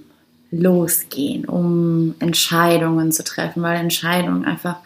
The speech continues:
so wichtig sind. Aber bevor wir das Ganze machen, möchte ich dich bitten, egal wo du gerade bist, kurz die Augen zuzumachen und mit mir zusammen drei tiefe Atemzüge zu nehmen.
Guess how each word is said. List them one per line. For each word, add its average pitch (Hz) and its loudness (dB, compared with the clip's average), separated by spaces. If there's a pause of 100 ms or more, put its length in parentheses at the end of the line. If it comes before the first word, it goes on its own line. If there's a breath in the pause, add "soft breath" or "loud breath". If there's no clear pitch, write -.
(840 loud breath)
so 180 2
wichtig - -4
sind. - -10
Aber 190 0
bevor 208 0
wir 196 0
das 190 -4
Ganze 180 -6
machen, 247 2 (880 loud breath)
möchte 208 -2
ich 185 -6
dich 185 -8
bitten, 202 -4
egal 208 0
wo 294 2
du 285 2
gerade 240 -2
bist, - -6 (1000 soft breath)
kurz 247 -2
die - -6
Augen 180 0
zuzumachen 180 -8 (1300 soft breath)
und 185 2
mit 185 -2
mir 202 -2
zusammen 185 0
drei 185 2
tiefe 214 -2
Atemzüge - -2
zu - -4
nehmen. - -4